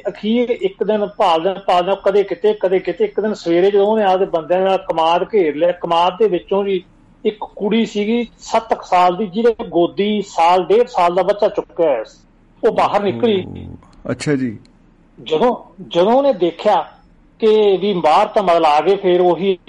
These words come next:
Speaker 1: ਆ ਗਏ ਜਿਨ੍ਹਾਂ ਨੇ ਸਾਰਾ ਪਰਿਵਾਰ ਟੱਬਰ ਮਾਰਿਆ, ਬਾਪੂ ਹੋਰੇ ਮਾਰੇ, ਅੱਬਾ ਹੋਰੇ ਮੇਰੇ, ਉਹ ਬੱਚੇ ਨੂੰ ਸਿੱਟ ਕੇ ਭੱਜ ਲਈ। ਜਦੋਂ ਬੱਚ-, ਬੰਦੇ ਤੇ ਪੈਂਦੀ ਹੈ ਫਿਰ ਸਾਰਾ ਕੁਛ ਭੁੱਲ
Speaker 2: ਬਿਲਕੁਲ,
Speaker 1: ਜਾਂਦਾ ਜੀ।
Speaker 2: ਬਿਲਕੁਲ। ਜੀ, ਜੀ, ਜੀ, ਜੀ, ਜੀ, ਬਿਲਕੁਲ।
Speaker 1: ਪਰ ਉਹਨੇ ਮੂਹਰੇ ਹੋ ਕੇ ਫੜ ਲਿਆ ਜੀ ਲੜਕੀ ਨੂੰ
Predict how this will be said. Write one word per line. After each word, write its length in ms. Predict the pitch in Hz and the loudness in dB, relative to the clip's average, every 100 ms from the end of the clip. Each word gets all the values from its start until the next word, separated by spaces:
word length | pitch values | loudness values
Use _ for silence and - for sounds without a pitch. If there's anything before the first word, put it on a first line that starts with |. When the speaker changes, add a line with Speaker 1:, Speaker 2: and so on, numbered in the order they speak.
| 185 | 2
Speaker 1:
ਆ 100 | 170 | 2
ਗਏ 120 | 170 | 0
ਜਿਨ੍ਹਾਂ 260 | 185 190 | 0 0
ਨੇ 60 | 190 | -2
ਸਾਰਾ 260 | - 185 190 | 0 0 0
ਪਰਿਵਾਰ 360 | 180 160 160 | 0 2 2
ਟੱਬਰ 320 | 160 156 160 | 0 -2 -2
ਮਾਰਿਆ, 320 | 175 170 160 160 | 0 2 2 2
ਬਾਪੂ 320 | 156 147 175 | 0 0 0
ਹੋਰੇ 160 | 170 | 0
ਮਾਰੇ, 320 | 160 147 151 151 | 2 0 2 0
ਅੱਬਾ 240 | 143 160 | 2 2
ਹੋਰੇ 160 | 156 147 | 2 -2
ਮੇਰੇ, 240 | 143 151 - | -4 -4 0
ਉਹ 220 | 240 202 | 0 2
ਬੱਚੇ 300 | 180 - 254 | -2 -2 -2
ਨੂੰ 100 | 254 | 0
ਸਿੱਟ 220 | 254 254 | -2 -4
ਕੇ 160 | 247 254 | -2 0
ਭੱਜ 260 | 233 180 | 0 -2
ਲਈ। 140 | 147 170 | -2 0
ਜਦੋਂ 140 | 185 | 0
ਬੱਚ-, 280 | 180 175 - | 0 -4 -4
ਬੰਦੇ 240 | 185 185 | -2 0
ਤੇ 80 | 190 | -2
ਪੈਂਦੀ 360 | 190 185 180 196 | -2 -2 0 0
ਹੈ 40 | |
ਫਿਰ 200 | 185 175 | 0 -2
ਸਾਰਾ 320 | - - 190 | -4 -2 0
ਕੁਛ 140 | 175 170 - - - | -2 -6 -10 -18 -4
ਭੁੱਲ 120 | 156 | -2
Speaker 2:
ਬਿਲਕੁਲ, 180 | 175 151 | -2 -2
Speaker 1:
ਜਾਂਦਾ 220 | 135 165 | -2 0
ਜੀ। 60 | 151 | -2
Speaker 2:
ਬਿਲਕੁਲ। 460 | 147 - 143 120 110 | -4 -2 -4 -4 -4
ਜੀ, 180 | 120 131 | -2 0
ਜੀ, 140 | 123 | 0
ਜੀ, 160 | 117 110 | -4 -6
ਜੀ, 140 | 104 | -10
ਜੀ, 160 | 101 - | -12 -16
ਬਿਲਕੁਲ। 440 | - 113 120 131 101 - _ _ _ _ _ _ _ _ | -8 -6 -4 -6 -8 -14 _ _ _ _ _ _ _ _
Speaker 1:
ਪਰ 300 | 175 - - - - | -6 -6 -12 -18 -2
ਉਹਨੇ 260 | 202 233 | 0 2
ਮੂਹਰੇ 260 | 220 196 247 | 2 2 2
ਹੋ 160 | 202 202 | 2 2
ਕੇ 120 | 214 | 0
ਫੜ 220 | 208 160 | 0 0
ਲਿਆ 180 | 139 131 | 2 -2
ਜੀ 140 | 139 | -2
ਲੜਕੀ 420 | 143 143 - 175 | -2 -2 -4 -6
ਨੂੰ 160 | 180 185 | -2 -2